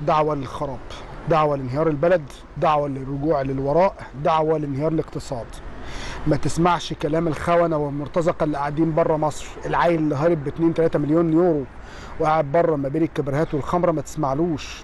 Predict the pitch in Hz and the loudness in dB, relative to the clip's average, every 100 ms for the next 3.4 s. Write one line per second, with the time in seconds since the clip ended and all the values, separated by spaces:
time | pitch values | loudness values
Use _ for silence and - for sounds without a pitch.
0 | 131 131 135 156 170 160 139 143 139 175 | -4 0 2 4 4 2 2 0 2 0
1 | - 170 180 175 - - - - - - | 0 -2 -2 -2 -6 -16 -16 -14 -14 -4
2 | 147 147 143 175 - 170 160 147 - 143 | 2 4 4 2 2 0 2 0 0 0
3 | 147 156 156 | 4 4 4